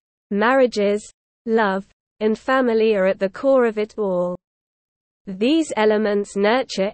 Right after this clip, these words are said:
every family member throughout the different stages of life.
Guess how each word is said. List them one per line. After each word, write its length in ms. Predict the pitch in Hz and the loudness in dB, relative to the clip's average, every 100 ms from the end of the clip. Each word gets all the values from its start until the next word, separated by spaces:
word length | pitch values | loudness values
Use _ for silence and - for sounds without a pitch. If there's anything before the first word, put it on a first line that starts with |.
| - | -2
every 380 | 269 269 277 269 | -2 0 -2 -2
family 540 | - 208 196 185 208 | -2 -2 0 0 0
member 480 | 208 175 175 175 175 - _ _ _ | 0 -2 -4 -6 -8 -12 _ _ _
throughout 580 | _ 233 226 220 277 - | _ 0 2 4 2 0
the 140 | 202 196 | -2 0
different 440 | 262 - 285 269 | 0 0 -2 -2
stages 560 | - 208 202 208 220 240 | -2 0 0 0 0 0
of 140 | 240 | -2
life. 560 | 240 196 180 180 - | 0 0 -2 -4 -8